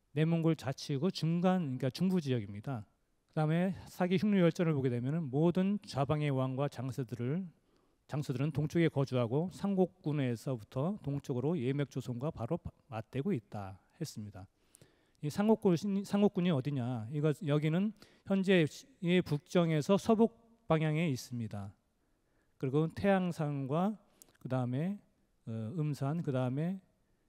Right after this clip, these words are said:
연산 산맥이 그 마주치는 지역인데요. 이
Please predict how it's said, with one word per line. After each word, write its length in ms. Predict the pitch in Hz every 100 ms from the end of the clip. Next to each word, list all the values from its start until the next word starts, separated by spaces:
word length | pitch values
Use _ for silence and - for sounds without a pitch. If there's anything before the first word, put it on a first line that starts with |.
| _
연산 260 | 143 156 170
산맥이 580 | 151 165 156 135 143 180
그 260 | - 127 117
마주치는 480 | 123 127 131 143 131
지역인데요. 720 | - 120 110 104 104 101 151 180
이 360 | 160 127 120 113